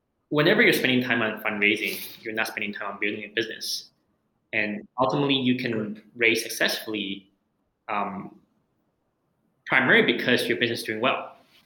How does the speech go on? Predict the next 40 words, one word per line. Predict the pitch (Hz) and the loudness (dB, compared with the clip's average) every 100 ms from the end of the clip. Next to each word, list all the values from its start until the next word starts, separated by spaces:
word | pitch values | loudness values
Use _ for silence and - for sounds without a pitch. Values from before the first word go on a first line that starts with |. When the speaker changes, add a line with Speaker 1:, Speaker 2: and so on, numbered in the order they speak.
| _ _ _ _ _ _ _ - | _ _ _ _ _ _ _ 0
Speaker 1:
Um, | 110 98 - - | 0 0 -4 -8
so, | - - 127 127 | -2 4 6 6
so | - 139 | 6 4
if | 120 | 4
you | - | 2
spend | - 185 | 2 2
too | - | 4
much | 247 - - | 4 4 2
time | 127 120 | 0 2
fundraising, | 113 107 117 120 101 98 - | 0 2 4 4 -2 -8 -16
you | 123 127 | -2 2
actually | 147 147 135 | 2 2 2
end | 127 120 | 0 2
up, | 110 - - | 2 0 -6
um, | 104 - | -8 0
giving | 127 120 120 | 0 2 0
up | 143 | 0
the | 117 | 2
opportunity | 117 - - 135 120 | 0 -2 -4 -2 -4
to | - | 0
build | 156 | 2
your | 135 | 4
business. | 113 - - - - _ _ _ _ _ | 0 -2 -8 -14 -14 _ _ _ _ _
So | - 123 | -4 4
that's | 123 - - - | 4 4 0 2
definitely | 139 - 123 | 2 4 0
a | |
very, | 107 113 110 107 | 4 6 6 4
um, | 98 92 92 - | 0 -2 -8 -10
tricky | - - - 110 98 | -2 -2 -2 -4 -6
and | 95 | -6
very, | 101 98 98 92 | -6 -6 -6 -6
um, | 90 - _ _ _ _ _ _ _ - | -8 -12 _ _ _ _ _ _ _ 0
difficult | 170 151 - 107 - | 2 2 -2 -4 -2
balance | 104 98 101 - - - | -2 -2 -8 -12 -12 -6
for | 104 98 90 | -2 -2 -4
a | |
lot | 107 104 | -6 -8
of | - | -10
fo-, | 104 101 - | -10 -10 -12